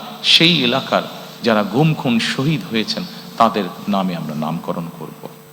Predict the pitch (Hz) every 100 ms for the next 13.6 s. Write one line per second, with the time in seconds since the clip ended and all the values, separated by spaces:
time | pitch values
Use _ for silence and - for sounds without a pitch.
0 | - - - 135 120 117 120 139 - 151
1 | 139 123 135 202 - - - - - 117
2 | 135 139 135 107 113 113 131 110 95 95
3 | - - 92 92 92 110 139 143 147 139
4 | 117 - - - 98 - 92 110 113 90
5 | 76 - - - - - 98 113 104 95
6 | - - - - 123 - 117 - 160 -
7 | 151 139 - - - - - - - 147
8 | 135 131 113 - 117 104 131 123 - -
9 | - - - - - - - 117 101 95
10 | 113 85 - - - - - - - -
11 | - - - 113 131 - 131 139 143 131
12 | 131 156 - - - - 110 117 101 110
13 | 127 127 131 - 113